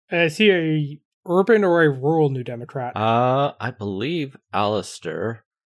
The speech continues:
Speaker 2: represents Coach and Malahat Langford.
Speaker 1: Oh, he's a, oh, he's my parents' M P. I should know that. Um,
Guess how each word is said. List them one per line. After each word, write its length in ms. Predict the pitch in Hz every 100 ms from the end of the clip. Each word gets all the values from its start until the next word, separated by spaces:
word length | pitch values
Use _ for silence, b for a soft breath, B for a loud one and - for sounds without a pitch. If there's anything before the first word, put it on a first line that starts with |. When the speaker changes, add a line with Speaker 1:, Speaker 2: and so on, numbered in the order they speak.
| _ -
Speaker 2:
represents 500 | 92 101 92 90 -
Coach 420 | 127 147 123 117
and 120 | 107
Malahat 380 | 92 90 113 -
Langford. 520 | 147 170 - 69 - _ -
Speaker 1:
Oh, 140 | 202
he's 240 | 160 311 311
a, 460 | 226 202 202 185 - _ 330
oh, 240 | 247 131 - -
he's 180 | 202 202
my 80 |
parents' 340 | 196 269 247 -
M 120 | 123
P. 260 | 135 143 - _
I 40 | 175
should 180 | -
know 100 | 170
that. 180 | 143 151
Um, 480 | 185 196 196 190 185